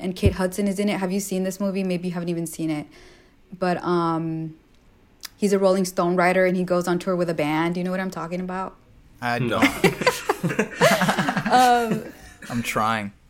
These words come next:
Speaker 1: It, it's not gonna be like, um, you know, like, people used to get a lot of, uh, you, you know, Rolling Stone back in the day, you know,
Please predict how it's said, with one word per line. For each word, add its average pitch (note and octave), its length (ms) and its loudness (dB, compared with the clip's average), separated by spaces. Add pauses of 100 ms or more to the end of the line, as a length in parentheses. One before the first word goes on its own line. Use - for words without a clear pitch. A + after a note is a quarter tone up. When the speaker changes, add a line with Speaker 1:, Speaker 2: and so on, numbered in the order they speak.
Speaker 1:
It, A#3 220 4
it's A3+ 160 2
not A#3 220 4
gonna A#3 160 2
be G3 180 2
like, E3+ 400 2
um, E3 560 -4 (1120)
you A3 140 2
know, F3 180 4
like, D#3 200 2
people A3 720 4 (520)
used G#3 520 0
to F3+ 440 2
get G#3 140 6
a G3 80 6
lot F3+ 220 6
of, - 180 2
uh, F#3+ 40 0
you, G#3+ 260 -2 (160)
you A3 100 0
know, F#3 140 2
Rolling G3+ 380 4
Stone F#3+ 480 -2
back E3+ 200 2
in F#3 80 -4
the F3+ 60 0
day, E3 580 0
you F#3 140 -4
know, D#3+ 400 -4